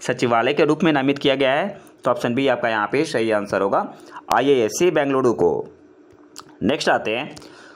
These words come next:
कॉलिंस डिक्शनरी द्वारा किस शब्द को word of the year दो हज़ार बाईस के रूप में चुना गया है? तो ऑप्शन ए आपका यहाँ पे सही आंसर होगा, परमा क्राइसिस को। कॉलिंस डिक्शनरी द्वारा किस शब्द को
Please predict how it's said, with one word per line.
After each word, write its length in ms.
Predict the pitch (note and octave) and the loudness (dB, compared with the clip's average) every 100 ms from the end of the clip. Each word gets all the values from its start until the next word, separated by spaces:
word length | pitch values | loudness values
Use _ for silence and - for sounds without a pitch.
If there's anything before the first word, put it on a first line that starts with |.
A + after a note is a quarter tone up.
| - - | -12 -2
कॉलिंस 400 | C#3 D3 F3+ - | 0 2 0 0
डिक्शनरी 400 | D3 - C3 D3 | 0 0 0 2
द्वारा 280 | A#2+ F#2 A#2 - - | 2 2 0 -2 -2
किस 240 | E3 - | 0 0
शब्द 240 | D3 A#2 - | 0 -2 -2
को 200 | G2+ G2 G2 - - F#2 | 0 0 -2 -18 -10 -2
word 260 | A2+ D3+ | 2 4
of 160 | D#3+ D3+ | 4 2
the 100 | C#3+ | 0
year 200 | C3 D3+ | 0 0
दो 120 | C3+ | 0
हज़ार 160 | C3 C3 | 2 2
बाईस 200 | B2+ C3+ | 0 0
के 100 | C#3 | 0
रूप 140 | C3 | 0
में 100 | C3+ | 0
चुना 200 | C3+ B2+ | 0 0
गया 200 | B2+ B2+ C3 | 0 0 0
है? 140 | E3+ G3+ - - - | -2 -6 -14 -20 -4
तो 60 | C#3 | -2
ऑप्शन 280 | B2+ C3+ | -2 -2
ए 80 | D#3 | 0
आपका 260 | F3 F3 C3+ | 0 0 -2
यहाँ 180 | A#2 A2 | -2 0
पे 100 | D3+ | -2
सही 300 | - - A#2 | -2 -2 0
आंसर 280 | A2 G#2+ G#2+ | 0 0 -2
होगा, 140 | A#2 C#3+ | -2 -2
परमा 280 | C#3 B2 | -2 -2
क्राइसिस 380 | B2+ B2+ A#2 G#2+ | -2 -2 0 -2
को। 200 | - D#2+ - - - - - - - | 0 -2 -2 -10 -20 -20 -20 -20 -4
कॉलिंस 400 | B2 B2 D#3 E3+ | 0 2 0 -2
डिक्शनरी 400 | B2+ B2+ A#2 A2 | -2 -2 0 0
द्वारा 300 | A#2 G2+ E2 - - - - - | 2 2 2 -2 -6 -20 -10 -2
किस 240 | F3+ F3+ | -2 0
शब्द 240 | D3 G#2 - | -2 -4 -4
को 180 | - | -2